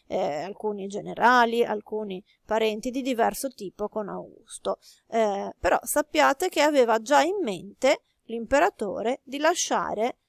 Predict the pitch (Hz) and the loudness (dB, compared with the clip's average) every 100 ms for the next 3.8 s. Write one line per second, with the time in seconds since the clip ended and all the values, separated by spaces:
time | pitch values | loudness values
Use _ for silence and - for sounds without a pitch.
0 | _ - 262 226 208 190 - 233 202 170 | _ -2 0 2 0 -2 -2 0 0 -2
1 | 156 - 277 311 277 226 180 202 254 233 | -4 -6 -6 -4 -2 -2 -2 -6 -8 -8
2 | - 233 - 202 233 311 _ _ - 208 | -6 -4 -4 -6 -8 -10 _ _ -2 0
3 | 233 - 370 - 208 175 185 226 | 0 -2 -4 -6 -8 -4 -2 -4